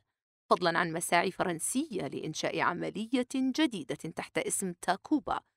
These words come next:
تضم قوات خاصة من نحو عشر دول أوروبية. غير أن الولايات المتحدة، التي تملك قاعدتين جويتين لطائرات بدون طيار في النيجر،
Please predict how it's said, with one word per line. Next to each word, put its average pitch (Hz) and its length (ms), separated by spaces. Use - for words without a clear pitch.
تضم 208 480
قوات 185 600
خاصة - 540
من 165 220
نحو 311 400
عشر 214 460
دول 160 640
أوروبية. 185 640
غير 262 200
أن 339 180
الولايات 311 560
المتحدة، 185 600
التي 180 300
تملك 185 380
قاعدتين 208 800
جويتين 208 920
لطائرات 175 760
بدون 240 260
طيار 160 460
في - 120
النيجر، 156 460